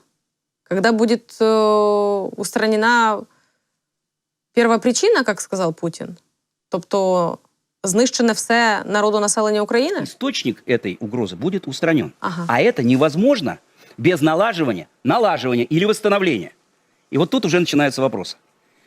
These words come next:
Speaker 2: Мы должны говорить о восстановлении братских отношений с украинским народом, Или выстраиванием каких-то новых отношений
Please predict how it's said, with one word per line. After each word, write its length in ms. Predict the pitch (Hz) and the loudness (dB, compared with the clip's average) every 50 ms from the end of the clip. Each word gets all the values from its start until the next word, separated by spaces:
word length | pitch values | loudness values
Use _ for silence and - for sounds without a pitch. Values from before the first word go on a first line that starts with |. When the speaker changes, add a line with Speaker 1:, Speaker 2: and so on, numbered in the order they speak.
| _ _ - | _ _ -4
Speaker 2:
Мы 360 | - 127 156 160 151 123 - - _ _ _ _ _ _ - | 0 2 4 4 2 0 -4 -10 _ _ _ _ _ _ -2
должны 340 | 107 127 131 113 139 156 | 0 0 0 2 2 2
говорить 420 | 131 113 127 131 143 139 123 - - - | 4 4 2 2 2 2 -2 -4 -4 -2
о 120 | 131 143 | -2 0
восстановлении 720 | 135 143 - - - 151 147 151 165 226 285 285 226 156 | 0 -2 -4 0 0 0 2 2 0 0 0 2 2 2
братских 420 | 123 135 147 135 - - - - | 2 0 0 -2 -2 -6 -6 -6
отношений 440 | 123 117 - 123 117 - 131 110 98 | -4 -2 -2 -4 -4 -4 -4 -6 -6
с 80 | 87 - | -6 -8
украинским 420 | 98 - 110 110 104 - - 101 | -6 -4 -4 -4 -4 -4 -6 -6
народом, 320 | 104 110 113 107 87 - - _ _ _ _ - - - - - - | -6 -4 -4 -6 -8 -12 -16 _ _ _ _ -20 -20 -20 -10 -2 0
Или 140 | 214 226 220 | 2 2 4
выстраиванием 520 | 208 196 180 - 202 202 196 185 185 175 165 | 2 2 2 2 2 4 4 4 2 2 2
каких-то 500 | - 180 175 - - 180 - - 156 151 | 0 -2 -4 -2 -4 -4 -2 0 0 0
новых 500 | 151 156 165 165 151 123 117 113 - - | 2 2 2 2 0 0 -2 -4 -4 -4
отношений 680 | - 117 - - 113 113 - - 247 277 262 - - | -6 -6 -4 -4 -4 -4 -2 -2 0 2 2 0 -2